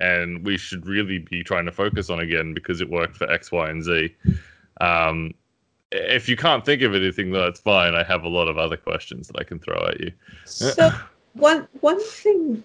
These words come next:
Speaker 2: jumps to mind. Um, so I'll actually share two thoughts. Um,
Speaker 1: Yeah,
Speaker 2: one,
Speaker 1: no, do.
Speaker 2: eh, one is to incorporate,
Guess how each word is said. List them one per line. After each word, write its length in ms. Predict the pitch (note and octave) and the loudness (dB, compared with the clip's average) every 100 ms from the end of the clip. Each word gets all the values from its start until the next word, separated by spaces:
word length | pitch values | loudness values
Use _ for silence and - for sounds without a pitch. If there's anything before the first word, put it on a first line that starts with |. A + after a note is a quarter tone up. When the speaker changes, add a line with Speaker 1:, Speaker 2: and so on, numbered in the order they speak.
| - | 0
Speaker 2:
jumps 540 | A3 G#3+ - - - | 0 0 -4 -16 -14
to 200 | - A#3+ | -8 -2
mind. 880 | G#3 G3+ F#3+ F3 E3 D3+ D#3 E3 G3 - | 2 2 2 0 0 0 -2 0 -2 2
Um, 680 | F#3+ F#3 F3+ F3+ F3+ F#3 G3 - _ _ _ _ _ _ _ - - | 4 4 4 2 0 -2 -6 -16 _ _ _ _ _ _ _ -10 -2
so 140 | G#3+ | 2
I'll 180 | - B3+ | 4 6
actually 320 | C4+ C4+ D#4 | 4 2 0
share 380 | C#4+ B3+ A3 G#3+ F#3+ - - | 2 6 6 4 -4 -14 -6
two 200 | - G3 | 0 0
thoughts. 540 | - F3+ D3 - - - | 2 2 2 -2 -8 0
Um, 260 | F3+ F#3+ G#3 - - - | 0 0 -4 -12 -12 0
Speaker 1:
Yeah, 200 | G#3 C4 | 6 8
Speaker 2:
one, 100 | D#4+ | 8
Speaker 1:
no, 140 | - - | 4 0
do. 120 | C#3+ - - - | -8 -8 -8 2
Speaker 2:
eh, 240 | - A#3 | 4 4
one 460 | - A3 B3+ D4+ E4+ | 2 2 4 6 6
is 240 | D#4+ - | 2 -4
to 360 | - - A#3+ - | -6 0 0 2
incorporate, 1300 | A3+ A#3 - - B3+ B3+ - C4 A#3+ A3+ A#3 - | 0 0 -2 6 6 6 4 8 8 8 4 0